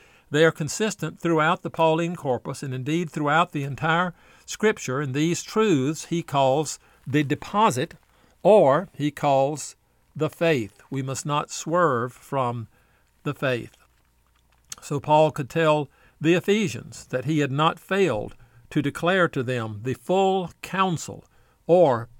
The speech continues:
purpose of God. Now we see, therefore, in these little introductory statements, these very simple words that Paul writes to Titus, that there is a world of theological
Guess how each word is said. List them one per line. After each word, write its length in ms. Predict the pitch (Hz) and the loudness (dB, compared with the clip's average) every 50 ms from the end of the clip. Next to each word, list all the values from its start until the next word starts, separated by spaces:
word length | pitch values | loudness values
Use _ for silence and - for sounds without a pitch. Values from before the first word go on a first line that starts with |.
| - - - | -20 -20 -6
purpose 600 | - 180 185 175 - - 110 - - - - - _ _ _ - | 0 2 2 2 2 -2 -10 -10 -10 -12 -12 -16 _ _ _ -4
of 320 | 131 131 127 123 117 - - _ _ _ _ _ _ _ _ - 135 | -2 -2 0 -2 -4 -6 -12 _ _ _ _ _ _ _ _ -14 -8
God. 480 | 123 135 135 120 101 - - 147 120 - _ _ _ _ _ - - - - _ _ _ _ _ - | -6 -4 -2 -2 -4 -6 -10 -16 -18 -20 _ _ _ _ _ -20 -20 -20 -20 _ _ _ _ _ -14
Now 80 | 117 | -12
we 140 | 110 120 117 | -10 -10 -10
see, 260 | - - 170 170 180 | -6 -2 0 2 4
therefore, 540 | 170 170 165 156 - - 165 156 160 180 180 | 6 6 6 4 4 2 2 2 4 4 2
in 120 | 170 151 131 | 2 0 -2
these 440 | 135 135 131 127 123 - - - - 160 | -2 -2 -2 -4 -6 -8 -10 -14 -14 -8
little 340 | 156 139 143 135 127 123 - _ _ _ - - _ _ - | -6 -4 -2 -2 -2 -4 -6 _ _ _ -20 -20 _ _ -2
introductory 640 | 175 185 160 - 165 143 175 170 156 - 175 156 139 | 0 0 0 0 0 2 2 2 2 0 -4 -6 -4
statements, 540 | - - 165 156 175 165 170 202 - - | -2 0 0 0 0 -2 -6 -10 -10 -10
these 200 | - 135 127 98 | -10 -10 -10 -8
very 340 | 95 151 156 156 156 147 139 139 170 - | -6 -4 -2 -2 -2 -4 -6 -8 -12 -10
simple 400 | - - 185 190 170 208 185 170 | -6 -4 -4 -2 -2 -2 -2 0
words 520 | 151 156 156 151 160 175 185 160 - - | 0 2 2 2 2 0 -2 -4 -8 -6
that 220 | - 139 131 - - _ _ _ _ _ _ _ _ - | -4 -4 -4 -6 -10 _ _ _ _ _ _ _ _ -4
Paul 340 | - 156 147 147 143 143 139 | 0 2 4 4 4 2 0
writes 540 | 139 143 147 156 156 160 - - - - - | 0 0 0 0 -2 -4 -8 -14 -14 -14 -16
to 120 | - - | -16 -18
Titus, 600 | - - - 190 208 196 147 - - - - - | -14 -6 0 2 2 2 2 0 -6 -10 -12 -12
that 180 | - 123 117 - | -12 -12 -10 -8
there 320 | - 143 143 135 139 123 - _ _ _ _ _ _ _ - | -6 -4 -2 -2 -2 -4 -6 _ _ _ _ _ _ _ -2
is 300 | 147 151 156 156 127 - | 0 0 2 0 0 0
a 240 | 143 135 131 123 120 - - | 0 0 0 -2 -4 -6 -8
world 580 | 170 123 139 175 208 214 196 165 139 147 139 | -2 2 4 4 6 8 8 6 6 4 0
of 80 | 127 - | -4 -6
theological 840 | - - 175 175 170 165 160 180 175 135 147 - 160 151 151 143 | -2 0 2 4 4 4 2 2 0 -2 -4 -4 -4 -4 -4 -6